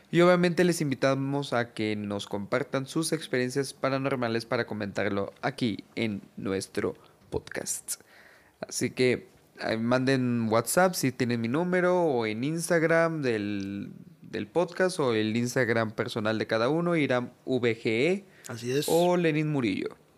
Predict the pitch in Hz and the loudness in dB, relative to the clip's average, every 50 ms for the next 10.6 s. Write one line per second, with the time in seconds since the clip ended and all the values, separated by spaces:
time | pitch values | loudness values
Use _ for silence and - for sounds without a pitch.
0 | _ _ - 147 139 143 139 147 156 156 170 180 175 170 165 156 139 127 123 120 | _ _ 0 4 4 6 6 6 4 4 4 4 4 6 4 4 4 4 2 0
1 | - 139 143 - - 165 - - 131 120 120 117 127 127 123 117 113 113 113 - | 0 -4 -4 -2 -4 -4 -4 -4 -6 -4 -2 0 0 2 2 0 0 -4 -8 -12
2 | - - - - - - - 147 165 170 - 196 180 165 143 - - 170 180 185 | -16 -18 -18 -18 -14 -4 2 2 2 4 4 4 4 4 4 2 2 2 4 4
3 | 190 196 185 156 120 - - 107 - - - - - - - 123 113 123 120 120 | 4 2 2 -2 -6 -4 -4 -6 -6 -6 -10 -12 -12 -10 -12 -10 -6 -2 -2 -2
4 | 120 110 107 107 92 - - - 64 73 104 110 113 120 120 - - 120 120 113 | -2 -2 -4 -4 -6 -8 -10 -12 -12 -10 -8 -6 -4 -4 -4 -2 -2 0 0 0
5 | 107 110 - - - - - - - - - - - _ _ - 117 113 113 - | -2 -4 -6 -8 -10 -10 -10 -10 -14 -18 -20 -20 -20 _ _ -6 -6 -6 -2 -2
6 | 117 101 98 104 104 123 143 151 143 143 135 151 143 - - 160 160 165 170 160 | -2 -2 -2 -6 -2 0 0 0 0 2 2 2 2 2 4 4 4 4 2 0
7 | 165 180 175 165 160 180 180 180 180 185 185 - 120 120 131 139 147 151 151 156 | 0 -2 -2 -2 0 0 0 0 0 -4 -8 -6 -2 0 2 2 2 2 0 0
8 | 151 151 151 151 147 - - - 175 175 175 180 175 - - - - - 147 - | 0 0 -2 -2 -2 -4 -2 0 0 0 0 -2 -4 -8 -14 -12 -8 -8 -8 -6
9 | - 147 143 143 147 151 151 - 160 156 151 - - - - 127 117 117 120 - | 0 0 2 2 2 0 0 0 0 0 0 -4 -12 -4 0 0 2 2 0 -2
10 | 135 - - 120 113 117 120 120 127 131 131 - | -4 -4 -4 -4 -2 -2 -2 0 0 -2 -2 -4